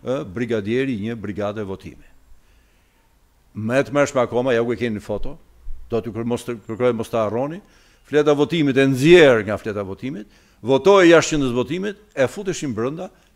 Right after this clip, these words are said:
dhe hidhin në kuti. Mund të imagjinoni ju një qytetar që voton jashtë qendrës votimit? Ka ndodhur në Kasapanën e katërmbëdhjetë majit. Faktet i keni atje. Ja ku është me foto, më të qarta, fal teknologjisë së sotme,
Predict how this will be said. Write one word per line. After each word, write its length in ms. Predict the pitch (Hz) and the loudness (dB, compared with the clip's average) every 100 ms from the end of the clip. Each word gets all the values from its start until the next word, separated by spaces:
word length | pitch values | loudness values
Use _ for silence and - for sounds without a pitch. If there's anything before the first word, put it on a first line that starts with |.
| _ | _
dhe 200 | 98 98 | -10 -8
hidhin 320 | 120 135 143 _ - | -8 -8 -12 _ -16
në 120 | 107 | -14
kuti. 240 | 95 78 - _ - _ _ _ _ - | -14 -18 -20 _ -20 _ _ _ _ -12
Mund 160 | 107 113 | -10 -4
të 80 | |
imagjinoni 560 | 120 123 120 127 131 131 | -2 -2 -2 -2 -2 -2
ju 80 | 139 | -4
një 80 | - | 2
qytetar 480 | - 113 139 131 | 2 2 0 -2
që 120 | 131 120 | -4 -8
voton 240 | 123 131 | -6 -4
jashtë 220 | 123 - 127 | -4 -6 -8
qendrës 180 | 131 | -8
votimit? 320 | 131 156 185 - _ _ _ _ _ _ - | -8 -10 -12 -16 _ _ _ _ _ _ -8
Ka 80 | 104 | -4
ndodhur 480 | 110 147 175 202 | 4 4 4 0
në 160 | 113 113 | -4 -4
Kasapanën 640 | 120 - 123 139 156 190 - | -4 -4 -4 -2 -4 -6 -14
e 80 | 101 | -18
katërmbëdhjetë 640 | - 147 147 107 95 98 | -8 -8 -6 -10 -10 -10
majit. 280 | 80 71 - _ _ _ _ - | -14 -18 -20 _ _ _ _ -2
Faktet 400 | 143 151 165 95 | 0 0 -8 -10
i 40 | |
keni 220 | 107 101 82 | -8 -8 -12
atje. 240 | - - - - - - _ 110 | -14 -18 -18 -18 -20 -20 _ 0
Ja 160 | 127 | 0
ku 160 | 135 117 | 2 -2
është 160 | 139 113 | -4 -6
me 80 | |
foto, 400 | 104 147 170 202 - - _ _ _ - | -2 2 0 -2 -12 -20 _ _ _ 0
më 140 | 165 | 0
të 80 | - | 2
qarta, 380 | 180 180 180 202 - _ _ _ _ _ _ _ - - | 4 4 2 -8 -10 _ _ _ _ _ _ _ -8 4
fal 180 | 160 151 | 6 6
teknologjisë 600 | 139 143 143 127 156 - | 2 0 0 0 -2 0
së 100 | - | 2
sotme, 360 | 196 196 214 | 0 -2 -10